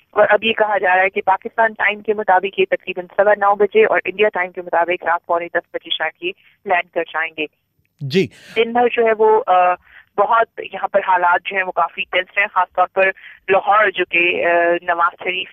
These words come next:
Speaker 1: की power base है, जहाँ उनका party headquarter है, वहाँ पे काफी scuffles और झड़पें होती रही हैं उनके supporters के दर-, दरमियान में और police के दरमियान में। तो सबसे ज्यादा जो इस वक्त, अ, situation टेंस है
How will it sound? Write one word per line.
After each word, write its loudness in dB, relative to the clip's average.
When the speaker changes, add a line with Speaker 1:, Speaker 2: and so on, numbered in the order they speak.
Speaker 1:
की -16
power -4
base -6
है, -4
जहाँ -6
उनका -8
party -8
headquarter -8
है, -12
वहाँ -2
पे -6
काफी -6
scuffles -4
और 0
झड़पें -10
होती -10
रही -8
हैं -8
उनके -14
supporters -10
के -4
दर-, 0
दरमियान -6
में -6
और -2
police -6
के -4
दरमियान -4
में। -20
तो -4
सबसे -6
ज्यादा -2
जो -4
इस -10
वक्त, -12
अ, 0
situation -4
टेंस -4
है -2